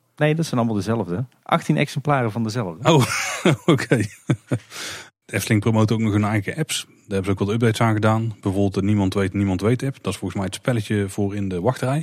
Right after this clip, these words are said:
Speaker 2: Maar die kun je natuurlijk ook gewoon prima thuis doen. Daar hebben ze een hoop nieuwe karakters ingestopt. Zoals bijvoorbeeld de beer van Fabula, maar ook Elisa en, eh, Max en Moritz. Dus die zitten er allemaal alvast in.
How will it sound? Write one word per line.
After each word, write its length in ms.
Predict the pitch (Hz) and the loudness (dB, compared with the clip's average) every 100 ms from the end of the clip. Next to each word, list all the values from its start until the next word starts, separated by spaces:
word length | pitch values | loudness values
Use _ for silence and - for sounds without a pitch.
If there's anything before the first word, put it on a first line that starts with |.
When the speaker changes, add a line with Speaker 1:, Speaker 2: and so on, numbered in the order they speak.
| - | -6
Speaker 2:
Maar 320 | - _ _ | -20 _ _
die 120 | 160 | -14
kun 120 | - | -6
je 0 | |
natuurlijk 260 | 87 92 - | -6 -6 -8
ook 80 | 98 | -8
gewoon 160 | 85 85 | -8 -4
prima 220 | 104 85 | -2 -2
thuis 240 | 123 117 | 0 2
doen. 140 | 120 131 | 2 0
Daar 80 | - - _ _ _ _ | -6 -20 _ _ _ _
hebben 200 | - 101 | -8 -4
ze 60 | 98 | 0
een 60 | 107 | 0
hoop 120 | 110 | 2
nieuwe 640 | 107 107 101 95 92 90 - - | 0 2 2 2 0 -2 -8 -6
karakters 380 | 110 127 110 | 0 0 0
ingestopt. 560 | 113 120 110 - 123 - - | -2 -2 0 -2 -4 -6 -12
Zoals 240 | - 92 | -4 -4
bijvoorbeeld 340 | 90 95 92 90 | -2 -2 -2 -4
de 60 | - | -4
beer 180 | 98 | -2
van 120 | 95 87 | -2 0
Fabula, 420 | 113 117 123 123 | 0 2 0 0
maar 100 | 107 | 2
ook 120 | 104 | 0
Elisa 580 | 98 104 104 101 98 95 | 0 2 2 2 2 0
en, 340 | 92 90 87 | -2 -2 -2
eh, 60 | 87 | -2
Max 260 | 90 95 - | -4 -4 -4
en 60 | |
Moritz. 440 | 90 131 147 - - _ | -2 -2 -2 -6 -14 _
Dus 120 | - | -12
die 100 | - | -6
zitten 200 | 101 101 | -4 -4
er 60 | 98 | -4
allemaal 180 | 95 90 | -2 -2
alvast 240 | 90 87 | -2 -2
in. 140 | 135 | -2